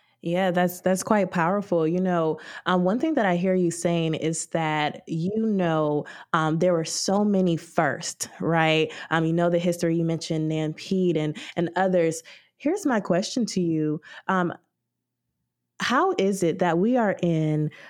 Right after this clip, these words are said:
uh, twenty twenty-one and we're still experiencing first, especially when it comes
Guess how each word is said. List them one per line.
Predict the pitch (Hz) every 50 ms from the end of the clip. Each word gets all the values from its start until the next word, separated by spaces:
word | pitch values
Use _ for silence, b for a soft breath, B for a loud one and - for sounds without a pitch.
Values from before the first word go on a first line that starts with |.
| B B
uh, | 165 156 151 143 156 156
twenty | - - - - 214 220 220 220 220 208
twenty-one | - - 196 190 185 175 170 165 160 165 160 156
and | 147 160 165
we're | 175 180 170
still | - - - - 196 196 202 202
experiencing | - 175 170 - - - - - 175 175 175 170 165 156 135 - - - 175 165 156 151 147 - b b b b
first, | - - - - 175 156 - - 180 - - - -
especially | 180 - - - - 226 233 247 - - 233
when | 208 190
it | 185 175 180
comes | - - - 175 170 165 160 160 165 -